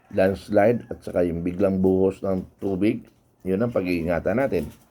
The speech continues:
Huwag natin hintayin kasi ang tubig, minsan bulusok yan. Ah, yung nangyari sa Ondoy, kaya malakas, naipon sa taas,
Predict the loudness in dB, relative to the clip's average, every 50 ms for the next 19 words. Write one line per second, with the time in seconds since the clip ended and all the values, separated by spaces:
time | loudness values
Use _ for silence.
0 | _ _ _ _ _ _ _ _ _ _ -20 -20 _ _ _ _ _ _ _ -2
1 | 0 2 4 4 2 2 2 0 0 0 0 2 2 2 2 4 2 0 -2 -2
2 | -2 -2 -2 -2 -2 -2 -2 -4 -4 -4 -4 -4 -6 -8 -10 -14 -18 _ _ _
3 | _ _ _ _ _ _ _ _ _ _ _ -4 -4 -2 0 4 4 4 4 4
4 | 0 -4 -6 -6 -2 0 2 4 4 4 2 0 -4 -10 -2 0 2 2 2 0
5 | -4 -8 -10 -16 -20 -20 -20 -20 _ -20 -20 -20 -20 -20 -20 -20 -20 -20 -20 _
6 | _ -20 -20 -12 -6 -2 0 2 2 4 4 2 2 2 2 2 2 2 2 2
7 | 2 0 0 2 4 4 4 4 2 2 2 2 4 4 4 4 4 4 4 2
8 | 0 -2 0 2 4 4 4 2 0 -2 -4 -8 -10 -2 0 2 2 2 2 0
9 | 0 -2 -2 -4 -8 -14 -20 -20 -20 -20 -20 -20 -20 -20 -20 -20 _ _ _ _
10 | _ _ _ _ _ _ _ _ _ _ _ _ _ _ -20 -20 -20 -20 -20 -20
11 | -20 -20 -20 _ _ 2 4 6 6 6 4 4 4 2 2 4 4 2 2 4
12 | 4 4 4 4 4 2 2 -2 -8 -18 -18 -20 -20